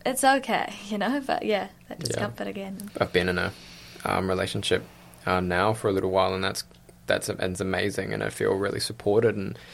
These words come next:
Speaker 2: that was a big thing for me, for more just to be supported. That was sort
Speaker 1: Mm.
Speaker 2: of a big, crucial thing. That was about the only real thing that I wanted to sort of bring in. But,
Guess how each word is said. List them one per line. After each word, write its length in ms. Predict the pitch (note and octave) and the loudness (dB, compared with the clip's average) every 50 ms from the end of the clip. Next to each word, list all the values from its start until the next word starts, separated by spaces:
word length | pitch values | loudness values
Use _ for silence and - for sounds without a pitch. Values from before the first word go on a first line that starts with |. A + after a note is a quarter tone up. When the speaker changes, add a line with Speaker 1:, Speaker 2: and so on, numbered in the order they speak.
| - - - - | -20 -20 -8 -2
Speaker 2:
that 80 | - | 0
was 100 | F#2 F2+ | 0 0
a 40 | F2 | 2
big 200 | - E2+ E2+ - | 0 -2 -2 0
thing 140 | - G2+ F#2 | -2 -4 -4
for 100 | - F#2+ | -2 0
me, 160 | F#2+ F#2 F#2 F#2 | 0 2 0 0
for 120 | - G2+ | -4 -6
more 160 | G2+ F#2+ F#2+ | -2 -2 -2
just 200 | F#2 G2 - - - | -2 -2 -4 -4 -6
to 40 | |
be 380 | F2+ - F#2 F2+ F#2+ F#2 F#2 - - - - - - - | 0 0 0 0 0 -2 -6 -8 -12 -18 -20 -20 -20 -16
supported. 720 | - - - F2+ - - - E2+ E2 D2+ - A1+ - - - - - | -6 -4 -4 -4 -4 -2 2 2 2 2 2 -2 -6 -8 -12 -12 -10
That 160 | - G3 G#3+ | -4 -2 -2
was 100 | G#3 G#3 | 0 2
sort 120 | G3+ F2+ E2+ | 2 0 0
Speaker 1:
Mm. 80 | - | 0
Speaker 2:
of 0 | |
a 100 | - - | -2 -2
big, 180 | - E2+ E2+ F2 | -2 -2 -2 -2
crucial 320 | - - F2+ F2 - G2+ - | -2 -4 -4 -2 -2 -2 -2
thing. 120 | F2+ F2 | -2 -2
That 60 | F#2+ | -2
was 100 | G#2 F2+ | -4 -2
about 160 | F#2+ F2+ F#2+ - | -2 -2 -2 0
the 140 | F#2 F#2 | 0 0
only 280 | F2+ F#2 F#2 F#2 F#2 - - - - - - - - - - - - - | 0 0 0 -2 -4 -4 -8 -16 -20 -20 -20 -20 -20 -20 -20 -20 -10 -2
real 260 | - F#2+ F2+ F2 F2+ | 4 6 6 6 6
thing 240 | - - G2 G#2+ G#2 | 2 -2 -2 -2 0
that 100 | G#2 G#2+ | -2 -2
I 40 | A2 | -2
wanted 260 | A2 A2+ A2 A2 G#2+ | 0 -2 -2 -2 -4
to 100 | - A2 | -4 -4
sort 140 | G#2+ G#2+ - | -4 -2 -4
of 140 | G#2 - - | -4 -4 -4
bring 260 | - G#2+ G2 G2 F#2+ F#2+ | -2 -2 0 0 0 -2
in. 380 | F#2+ A#2 A#2 G2+ F#2+ F#2+ - - | -2 -2 -2 -2 -4 -6 -8 2
But, 240 | - G2+ F#2+ - - | 4 4 4 4 2